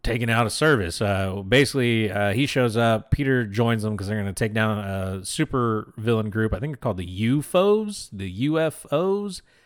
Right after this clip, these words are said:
I think U F Os is what they pronounce it as.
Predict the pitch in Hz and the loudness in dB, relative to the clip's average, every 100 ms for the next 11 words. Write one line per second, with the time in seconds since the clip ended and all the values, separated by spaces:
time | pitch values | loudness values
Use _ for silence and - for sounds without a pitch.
0 | - 220 123 120 107 107 95 90 90 92 | -8 -4 2 2 2 0 -2 -4 -6 -8
1 | 92 95 _ - - 98 92 95 - - | -8 -12 _ -10 -4 -4 -4 -8 -12 -16
2 | - | -18